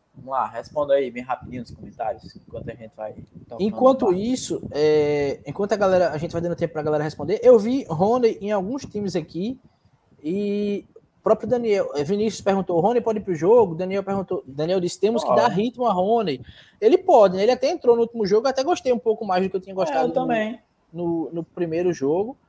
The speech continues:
Speaker 2: mas, enfim, ainda não me convenceu. Nessa linha, nessa fila que tem Siloé, que tem Leilson, que tem o próprio Adilson Bahia, que agora não vai poder jogar, Nicolas, que fez o gol que foi anulado, Rony ainda tá lá atrás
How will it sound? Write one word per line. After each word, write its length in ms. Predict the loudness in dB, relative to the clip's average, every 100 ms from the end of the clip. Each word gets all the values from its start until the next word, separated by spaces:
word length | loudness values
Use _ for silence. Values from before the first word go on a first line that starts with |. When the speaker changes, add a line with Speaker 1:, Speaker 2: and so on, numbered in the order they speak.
| -20 _ _
Speaker 2:
mas, 420 | -4 -2 -2 -4 -6
enfim, 320 | -6 0 2
ainda 180 | 2 2
não 80 | 0
me 80 |
convenceu. 560 | 0 -4 -4 0 2 2
Nessa 320 | 0 0 2
linha, 380 | 4 2 0 0
nessa 260 | 0 0 -2
fila 540 | -2 0 4 4 2 -4 _ _ _
que 120 | -10 -4
tem 160 | -4
Siloé, 500 | -2 2 4 4 4
que 100 | 0
tem 140 | -4 2
Leilson, 580 | 4 4 2 0 -2
que 120 | -12 -8
tem 500 | -4 -4 -4 -6 -12 _ _
o 60 | 0
próprio 220 | 2 2
Adilson 240 | 0 0
Bahia, 280 | 0 0 0
que 80 | -2
agora 200 | -2 -2
não 100 | -2
vai 80 | -4
poder 200 | -4 -2
jogar, 580 | -2 0 0 0 -4 _ -6
Nicolas, 580 | 0 2 2 2 -2
que 80 | -2
fez 220 | -2 0
o 60 | 0
gol 200 | 0 -2
que 80 | -2
foi 100 | -6
anulado, 600 | -2 0 2 2 0 -4 -14 _ _ 0
Rony 300 | 4 6 4
ainda 200 | 4 4
tá 100 | 6
lá 160 | 6
atrás 520 | 4 4 2 0 -8